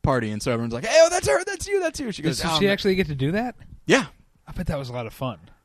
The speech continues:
Speaker 1: Y-, fun and also quite horrifying, but, uh, but yeah, so
Speaker 2: I don't
Speaker 1: it was
Speaker 2: know. I, you
Speaker 1: kinda
Speaker 2: know, I
Speaker 1: neat.
Speaker 2: go to Six Flags Magic Mountain a lot.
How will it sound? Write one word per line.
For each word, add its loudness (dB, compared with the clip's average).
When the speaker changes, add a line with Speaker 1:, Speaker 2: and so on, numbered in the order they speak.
Speaker 1:
Y-, -4
fun 0
and -2
also 0
quite -2
horrifying, -4
but, -14
uh, -8
but -6
yeah, -4
so -4
Speaker 2:
I -4
don't 2
Speaker 1:
it 4
was 0
Speaker 2:
know. 2
I, 4
you 4
Speaker 1:
kinda 2
Speaker 2:
know, 0
I 2
Speaker 1:
neat. -6
Speaker 2:
go 2
to 0
Six -4
Flags -2
Magic -6
Mountain -10
a -8
lot. -10